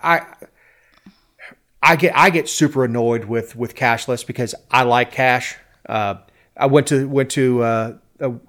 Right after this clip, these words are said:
the Fox to see Ron White a few weeks ago, or a month ago, whatever it was.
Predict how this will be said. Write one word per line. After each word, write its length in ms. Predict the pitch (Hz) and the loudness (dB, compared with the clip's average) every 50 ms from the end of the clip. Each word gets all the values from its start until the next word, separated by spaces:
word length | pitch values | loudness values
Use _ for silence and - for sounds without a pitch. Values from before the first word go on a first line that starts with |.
| - 160 | -18 -8
the 100 | - 135 | -8 -8
Fox 560 | - - - 143 131 120 104 - - - - | -4 4 6 6 6 6 4 0 -6 -8 -8
to 80 | - - | -8 -8
see 300 | - - 139 123 120 113 | -6 -2 -2 -2 -2 -2
Ron 560 | 117 120 - - 151 131 131 123 120 117 113 117 | -4 -8 -10 -12 -4 0 0 0 0 0 -2 -2
White 240 | 113 120 117 110 | 0 0 0 -2
a 40 | 87 | -4
few 180 | - - 110 101 | -6 -8 -8 -8
weeks 240 | 104 104 - - - | -8 -10 -10 -10 -10
ago, 300 | 104 104 98 95 92 - _ _ _ - | -10 -8 -8 -10 -10 -12 _ _ _ -14
or 60 | 101 | -12
a 40 | 104 | -10
month 200 | 107 104 104 - | -10 -10 -10 -10
ago, 120 | - 98 | -10 -8
whatever 280 | 104 110 113 107 107 104 | -4 -4 -4 -4 -6 -8
it 80 | - | -4
was. 320 | 120 139 143 117 107 - | -2 -2 -2 -2 -4 -6